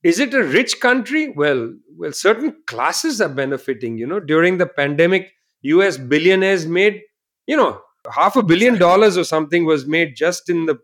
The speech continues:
Speaker 1: period of the pandemic. But the ordinary people were lining up in their cars at food banks.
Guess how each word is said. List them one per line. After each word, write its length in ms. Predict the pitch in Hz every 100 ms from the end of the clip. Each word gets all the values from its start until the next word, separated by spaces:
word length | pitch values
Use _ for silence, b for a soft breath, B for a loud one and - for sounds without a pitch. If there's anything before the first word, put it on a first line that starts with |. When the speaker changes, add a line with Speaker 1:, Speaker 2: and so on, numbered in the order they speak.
| _
Speaker 1:
period 260 | 160 165 165
of 120 | 156
the 80 | 143
pandemic. 580 | - 127 127 160 160 - _ _ _
But 120 | 190 - -
the 80 | 202
ordinary 420 | 160 165 240 269
people 380 | - 240 196 254
were 140 | 240
lining 480 | 196 160 165 208 226
up 180 | 226 220
in 140 | 208
their 160 | 208 202 -
cars 280 | 185 196
at 140 | 196 180
food 340 | - 202 180
banks. 440 | 139 120 113 -